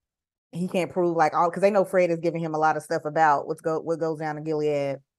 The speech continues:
So I think that's interesting how they just kinda sideline him, but yeah, and then, like, and that was a perfect moment for him not to know who Aunt Lydia was.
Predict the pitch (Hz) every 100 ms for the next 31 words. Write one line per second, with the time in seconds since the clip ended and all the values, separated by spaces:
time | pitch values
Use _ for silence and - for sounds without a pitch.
0 | _ _ _ _ _ _ - 180 160 151
1 | 147 175 175 170 - 175 175 165 156 160
2 | 151 170 143 160 156 143 156 151 160 156
3 | 147 147 - _ _ _ _ _ - 226
4 | 247 247 - 202 226 220 214 190 190 190
5 | 214 254 202 196 - 208 214 185 185 202
6 | 202 190 - 185 208 202 185 185 202 190
7 | 185 196 175 185 185 190 196 202 196 196
8 | -